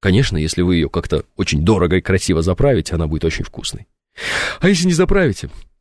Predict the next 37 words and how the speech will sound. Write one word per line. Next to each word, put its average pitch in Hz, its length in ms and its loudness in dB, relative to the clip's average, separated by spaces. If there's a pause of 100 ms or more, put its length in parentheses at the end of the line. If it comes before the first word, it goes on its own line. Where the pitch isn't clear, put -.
то 202 100 2
она 151 140 2
будет 113 160 0
такая, 123 260 0
какая 85 240 -4
она 78 100 -6
есть. - 480 -12 (140)
А 64 120 -6
вот - 240 -12 (120)
как - 580 -6
обычная 139 640 -2 (480)
яичная 85 680 -4 (140)
лапша. 85 520 -8 (1200)
"Доширак 104 360 0
пусть - 180 -2
рядом 92 260 2
просто 92 260 0
для 87 140 2
запаха 87 320 0
стоит", — 95 340 0
пишет - 300 -4 (280)
Георгий. 78 380 2 (320)
"Кедровые 151 420 2
орехи 143 240 0
в 110 80 -2
меде, 123 300 2
моя 101 220 2
слабость", — 110 540 2
пишет 95 260 -4
Георгий. 80 380 0
"А - 120 -2
то 113 140 2
я 113 180 4
знаю, 139 320 2
как 120 180 -6
подать 82 280 -2
доширак". 71 420 -6